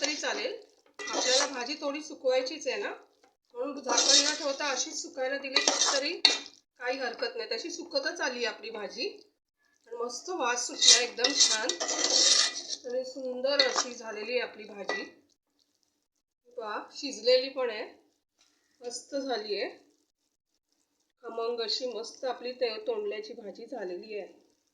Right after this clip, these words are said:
तर ही बघा, ही आपली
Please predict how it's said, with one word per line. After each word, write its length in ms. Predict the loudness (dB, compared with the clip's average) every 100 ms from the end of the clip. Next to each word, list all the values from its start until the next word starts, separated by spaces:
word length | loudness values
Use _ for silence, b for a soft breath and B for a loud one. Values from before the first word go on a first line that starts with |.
| _ _ -20 -20 -20 _ _ _ _ _ -20 -20 _ -12
तर 120 | -8
ही 100 | -4
बघा, 280 | -4 -4 -4
ही 240 | -2 -2
आपली 320 | -2 -2 -4